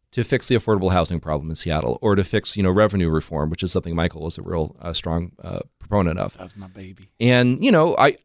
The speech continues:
Speaker 1: I think we did a good job. Like, the, the stories that started coming out was less like, "This is an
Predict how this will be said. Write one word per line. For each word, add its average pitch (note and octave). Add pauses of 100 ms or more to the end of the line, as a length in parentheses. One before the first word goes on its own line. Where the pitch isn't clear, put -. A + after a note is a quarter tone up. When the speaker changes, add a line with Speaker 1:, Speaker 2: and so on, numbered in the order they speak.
Speaker 1:
I C3+
think D#3+
we C#3
did A#2
a A2+
good D#3
job. C3+
Like, G#2+
the, A2+ (400)
the A2+
stories B2 (120)
that A2
started A2+
coming A2
out A2
was G2
less G2+
like, F2+ (840)
"This G#2
is G2+
an G2